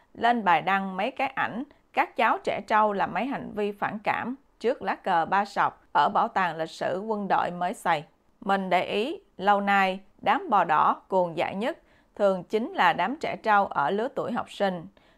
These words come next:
Việc các page đông mem, hộ lốn, đồng loạt lên bài, chắc chắn là có chỉ đạo từ người mà ai cũng biết là ai đó. Không thể là ngẫu nhiên, việc lợi dụng đám trẻ con này không hề mới, mà từ thời cách mạng văn hóa bên Tàu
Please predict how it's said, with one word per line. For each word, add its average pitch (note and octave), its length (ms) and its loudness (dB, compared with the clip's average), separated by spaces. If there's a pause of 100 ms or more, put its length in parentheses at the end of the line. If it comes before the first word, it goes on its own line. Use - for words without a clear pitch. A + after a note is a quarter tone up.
(140)
Việc G3+ 260 0
các - 240 0
page G#3 260 0 (100)
đông G3 300 0
mem, F#3+ 320 -2 (140)
hộ F3 240 2
lốn, G3+ 360 2 (180)
đồng F#3 260 2
loạt F3 260 6
lên A#3 240 -2
bài, E3+ 320 2 (360)
chắc C4 260 -4
chắn A#3 260 0
là A3 180 -2
có G#3+ 200 -2
chỉ F#3+ 200 -6
đạo F3 280 0
từ F3 240 -4
người F3 420 -4 (120)
mà F3 120 -4
ai A3+ 180 0
cũng F#3+ 260 -10
biết A3+ 240 -4
là F3 140 -4
ai F3+ 240 -4
đó. E3+ 280 0 (240)
Không C4+ 260 -2
thể G#3+ 180 0
là G#3+ 200 2
ngẫu D#3+ 220 -8
nhiên, G3 380 -4 (320)
việc G3+ 240 -2
lợi G3 160 0
dụng F#3 280 -6
đám A3 260 -2
trẻ - 220 -2
con A#3+ 200 -4
này D#3+ 320 -4
không A#3+ 220 -4
hề F#3 140 -6
mới, F3 400 -2 (320)
mà F#3+ 220 0
từ F#3+ 240 -2
thời F3+ 260 0
cách C#4 220 -8
mạng F3 260 -4
văn F#3+ 220 -4
hóa G#3 260 -2
bên A3+ 260 -4
Tàu F3 360 -2